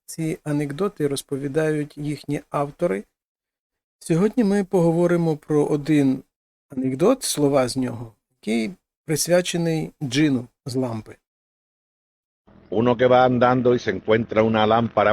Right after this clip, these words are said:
Speaker 2: mágica, la frota y sale un genio. Y le dice el genio, te voy a cumplir un deseo. Y dice, este, "Pues no eran tres". Dice, "Sí, pero eso era antes.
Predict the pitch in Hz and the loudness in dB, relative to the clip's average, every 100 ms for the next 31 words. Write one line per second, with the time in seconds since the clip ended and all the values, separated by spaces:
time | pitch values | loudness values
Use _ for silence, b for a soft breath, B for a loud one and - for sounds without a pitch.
0 | 117 110 107 - 139 139 _ _ _ _ | 2 0 -2 -6 -8 -12 _ _ _ _
1 | _ _ _ _ _ 71 78 - 107 117 | _ _ _ _ _ -4 -4 0 2 2
2 | 117 123 - _ _ _ _ _ - - | 0 -4 -6 _ _ _ _ _ -14 -2
3 | 90 92 80 101 73 62 _ _ _ _ | 0 0 -2 -6 -8 -14 _ _ _ _
4 | _ _ _ 80 80 82 - 85 - 85 | _ _ _ -4 0 -2 -2 -6 -2 -4
5 | 80 78 71 - _ _ _ _ _ - | -2 -4 -6 -12 _ _ _ _ _ -4
6 | 87 117 110 120 - 131 139 - 120 117 | 0 2 0 -4 -4 -4 -4 -4 -4 -2
7 | 107 90 69 - _ _ _ _ _ _ | -2 0 -2 -4 _ _ _ _ _ _
8 | _ _ _ _ - 82 87 - 85 - | _ _ _ _ -10 -8 -6 0 0 0
9 | 85 82 80 85 92 113 127 127 127 135 | -2 -2 -2 -2 2 2 2 0 0 0
10 | 160 - _ _ _ _ - 95 95 135 | -2 -12 _ _ _ _ -10 -6 -2 -2
11 | 131 127 123 135 123 107 87 - 65 | 2 0 2 2 4 2 -2 -6 -10